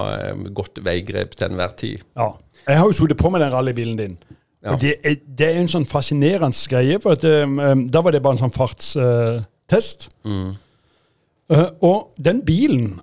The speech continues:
Speaker 2: altså sånn, eh, jeg, jeg vet ikke, jeg mener å huske at, eh, du ga meg en oppgave jeg skulle se på den der farten, men, eh, det speedometeret er jo,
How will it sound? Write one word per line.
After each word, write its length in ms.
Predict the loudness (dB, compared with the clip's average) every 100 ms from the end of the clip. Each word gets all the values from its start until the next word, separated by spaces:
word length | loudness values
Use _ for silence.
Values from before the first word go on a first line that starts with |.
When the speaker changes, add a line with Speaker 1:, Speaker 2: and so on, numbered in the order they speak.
| -2
Speaker 2:
altså 240 | -2 0
sånn, 220 | 0 0 2
eh, 220 | 2 4 2 0 2
jeg, 120 | 4 2 -2 -4
jeg 60 |
vet 120 | -2 2
ikke, 160 | 4 4
jeg 100 | 4
mener 260 | 4 4
å 60 | 4
huske 240 | 2 2 0
at, 140 | 2
eh, 340 | 2 4 4 4
du 120 | 4
ga 120 | 4
meg 140 | 4 2
en 60 |
oppgave 300 | 2 2 2
jeg 80 | 2
skulle 100 | -2
se 140 | 0 2
på 80 | 2
den 140 | 2
der 100 | 0
farten, 400 | 0 0 -2 -4
men, 160 | -2 0
eh, 300 | 2 2 0
det 160 | -2
speedometeret 460 | 0 0 2 2 2
er 80 | 2
jo, 160 | 2